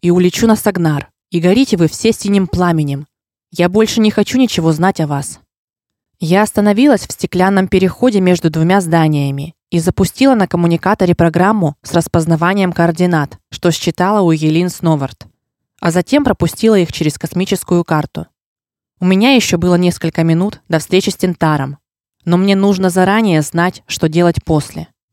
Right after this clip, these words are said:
Взглянув на экран коммуникатора, я чуть не задохнулась от боли в груди. Координаты хорошо знакомы.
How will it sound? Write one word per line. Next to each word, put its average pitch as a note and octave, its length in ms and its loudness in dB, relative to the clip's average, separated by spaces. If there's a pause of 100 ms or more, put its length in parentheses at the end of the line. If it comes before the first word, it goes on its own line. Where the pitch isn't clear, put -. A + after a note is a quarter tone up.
(500)
Взглянув F#3+ 500 0
на F3 160 2
экран E3+ 240 0
коммуникатора, E3 840 0 (420)
я F3+ 140 0
чуть - 180 -2
не G#3 80 2
задохнулась G3+ 580 0
от E3 120 2
боли F#3 260 2
в G3 80 -4
груди. F3 480 -2 (560)
Координаты G3 640 0
хорошо E3+ 360 2
знакомы. F3+ 540 0